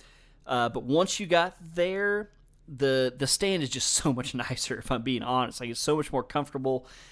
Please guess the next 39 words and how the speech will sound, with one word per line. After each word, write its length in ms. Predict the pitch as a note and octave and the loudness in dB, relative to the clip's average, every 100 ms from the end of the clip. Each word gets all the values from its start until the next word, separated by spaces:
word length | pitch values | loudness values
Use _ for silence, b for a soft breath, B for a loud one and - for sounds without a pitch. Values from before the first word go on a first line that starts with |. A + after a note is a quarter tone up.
| B B | B B
I 100 | B2+ | -4
feel 260 | - - D#3+ | -2 2 2
like 100 | D#3 | 4
I 60 | D3 | 2
have 140 | D3+ | 2
more 160 | D3 C#3+ | 2 0
control. 760 | A#2+ - C3 B2+ C3 B2+ B2+ b b b | -4 -2 2 4 4 2 -2 b b b
Um, 720 | C3 B2+ B2 A#2+ A#2 A2+ A#2 - - - | 0 2 2 0 0 -2 -6 -10 -8 0
I, 180 | C#3+ D3+ - D#3 | 0 0 -14 -2
I 80 | D#3 | -2
do 300 | C3+ D3+ F#3+ | 0 0 0
get 240 | G3 F#3+ | 0 0
the 80 | E3 | 0
whole 180 | F3+ E3 | 2 0
shot 400 | - - C#3 D#3+ | -2 0 2 2
angle 280 | F3 F#3 | 0 -2
thing 420 | F3+ F3+ F3 F3+ F3+ | -2 -2 -2 -4 -4
with 160 | F3+ | -6
the 80 | F3+ | -4
saddle, 500 | - E3 D#3+ E3+ E3+ | -2 2 4 4 4
like, 240 | E3 C3 | 4 2
you 80 | C#3+ | -2
know, 140 | B2+ B2 | -2 0
how 80 | |
you 100 | D3 | 0
can 80 | C#3 | 0
kinda 200 | C#3+ C3+ | 0 0
swing 420 | - - D3 D3+ | 0 0 0 0
side 300 | C#3 D3 C#3+ | 0 2 2
to 60 | C#3+ | 0
side 520 | - C#3+ C#3+ C#3+ D3 | 0 4 6 6 4
and 160 | C3 A2+ | 0 0
get 160 | C#3 | 0
around 240 | C3+ C3+ C3+ | 0 0 -2
the 80 | B2 | -4
tree 320 | - C#3+ C#3+ | -4 -2 -2
and 80 | C#3 | -2
everything. 580 | D3 C#3+ D3 D3 D3 B B B B B B - | -4 -4 -4 -2 -4 B B B B B B -4
But 520 | C3 D3 C3+ C3+ | 4 6 6 2